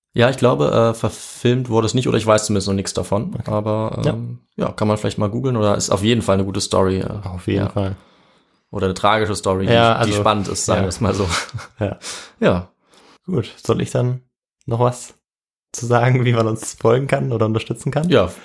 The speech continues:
Speaker 1: mach das doch ruhig.
Speaker 2: Perfekt. Ähm, ja, ihr könnt uns unterstützen, indem ihr uns auf Apple Podcasts bewertet oder uns bei Spotify folgt oder bei Instagram folgt und auch sonst auf den unterschiedlichen Plattformen bewertet.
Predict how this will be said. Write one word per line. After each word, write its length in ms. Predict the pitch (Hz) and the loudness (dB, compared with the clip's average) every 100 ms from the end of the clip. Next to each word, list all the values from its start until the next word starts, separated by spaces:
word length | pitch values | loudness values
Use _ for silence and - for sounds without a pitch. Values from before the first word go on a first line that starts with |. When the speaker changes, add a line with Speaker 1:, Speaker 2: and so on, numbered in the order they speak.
| - | -6
Speaker 1:
mach 140 | 117 127 | -4 -2
das 160 | 127 | -2
doch 80 | - | -2
ruhig. 100 | 110 | 0
Speaker 2:
Perfekt. 280 | 104 110 - - - - - - | 0 -2 -10 -20 -20 -20 -18 -6
Ähm, 400 | 107 98 101 101 104 | -2 -2 -2 -2 0
ja, 200 | 110 139 | 2 4
ihr 100 | 123 | 2
könnt 100 | 135 | 2
uns 100 | 131 | 2
unterstützen, 640 | 131 127 147 - 131 123 | 0 0 -4 0 2 2
indem 400 | 120 110 113 110 | 2 2 2 2
ihr 140 | 107 107 | 2 0
uns 200 | 101 101 | 0 0
auf 140 | 104 | -2
Apple 180 | - 104 | -2 -4
Podcasts 640 | - 160 - - 95 - - | -2 -4 -2 0 0 0 -2
bewertet 640 | 95 95 95 123 123 - _ | 0 0 0 -2 -2 -8 _
oder 520 | 113 107 107 101 101 101 | -2 2 4 4 4 2
uns 200 | 98 - | -2 -2
bei 160 | - | -4
Spotify 440 | - - 131 117 113 | 0 -2 0 0 -2
folgt 520 | - 107 107 104 - | 0 2 2 -2 -2
oder 120 | 98 | 0
bei 120 | 95 | 0
Instagram 460 | - 131 - 104 98 | 0 -2 0 0 0
folgt 520 | - 101 101 101 - - - - _ | 0 2 2 -2 -12 -20 -20 -20 _
und 160 | 113 117 | 2 4
auch 120 | 104 | 2
sonst 340 | 120 151 - - | 2 0 -2 -4
auf 80 | - | -2
den 180 | 98 | -2
unterschiedlichen 400 | 98 101 107 101 | 0 -2 -2 -4
Plattformen 400 | - 104 - 101 | -4 -6 0 0
bewertet. 480 | 98 95 101 127 - | 2 0 0 -2 -6